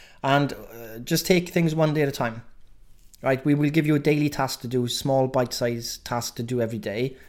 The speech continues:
and we build on that every single day. By the end of the fourteen days, you'll be amazed at what you've built, and you just keep going with those small habits. And every day is gonna be slightly different. Like, your best today might not be the same as your best tomorrow, because tomorrow you might have some cramps due to your period,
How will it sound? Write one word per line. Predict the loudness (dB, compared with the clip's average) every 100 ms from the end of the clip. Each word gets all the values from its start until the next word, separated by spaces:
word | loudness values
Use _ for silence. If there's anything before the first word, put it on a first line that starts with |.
| -8
and | -2
we | 0
build | 2 2 2
on | 0
that | 0
every | -2 -4
single | -6 -6 -6
day. | -6 -6 -6
By | -4
the | 0 2
end | 4
of | 2
the |
fourteen | 0 -2 -2 -2
days, | -2 -2 -2 -6 -6 -12 -18 -12
you'll | 0 2
be | 2
amazed | 2 2 0
at | 0
what | 0
you've | 2
built, | 0 0 -4 -16 -20 -16 -6
and | -2
you |
just | -2 -2
keep | -2 0
going | 0 2
with | 0
those | -2 -4
small | -2 0
habits. | 2 0 0 -4 -4
And | -4 -2
every | 0 2 4
day | 4 2 0 -2 -12 -12
is | -4
gonna | 0 0
be |
slightly | 0 0 -2
different. | -4 -2 -2 -2 -4 -2
Like, | 0 -2 -14 -20 -20 0
your | 6 8
best | 8 4 2
today | -2 2 2 2
might | 2 2
not | -2 -2
be |
the | -2
same | 0 0 2
as | 2
your | 4
best | 2 0 -2
tomorrow, | 0 2 0
because | -2 -4 -6
tomorrow | -2 4 4 6
you |
might | 2 0
have | -2
some | -4 -8
cramps | -4 -4 -4 -10 -14 -10
due | -8
to | -4
your | -4
period, | -2 0 0 -2